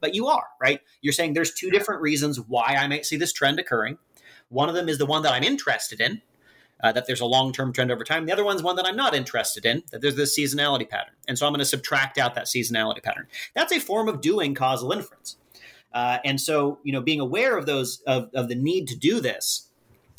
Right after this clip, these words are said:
I think a lot of people who do that aren't aware that there is a more formal and for, sort of fully fledged and rigorous way of answering those questions. And once they find out about it, I think that they're often very interested in figuring out how to do it properly.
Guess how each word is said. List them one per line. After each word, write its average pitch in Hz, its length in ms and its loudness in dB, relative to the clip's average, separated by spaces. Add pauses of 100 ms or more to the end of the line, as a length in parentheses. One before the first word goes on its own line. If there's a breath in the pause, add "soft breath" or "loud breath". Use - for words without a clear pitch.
I 147 60 0
think 170 120 0
a 156 60 0
lot 160 220 2
of - 180 -4
people 139 500 0
who 131 160 -2
do 285 220 2
that 123 420 -2
aren't 170 240 2
aware 180 320 2
that 156 140 -4
there 147 180 2
is 135 120 0
a 135 80 0
more 139 280 0
formal 131 600 0 (260 loud breath)
and 127 240 2
for, - 140 -4
sort - 180 2
of - 80 -2
fully 147 300 2
fledged 151 420 -2
and 123 160 -2
rigorous 131 400 2
way 127 260 0
of 117 60 -2
answering 120 360 -2
those 107 180 0
questions. - 560 -4
And 123 140 -4
once 147 180 4
they 143 80 0
find 127 260 -4
out 262 160 2
about 139 200 0
it, - 20 -2
I 123 60 -2
think 139 180 -6
that 123 100 -12
they're 131 140 2
often 123 260 2
very 110 220 2
interested 117 540 -2
in 107 80 -6
figuring 110 320 2
out - 60 0
how 113 100 2
to 104 80 -2
do 104 80 -4
it - 100 -8
properly. - 540 0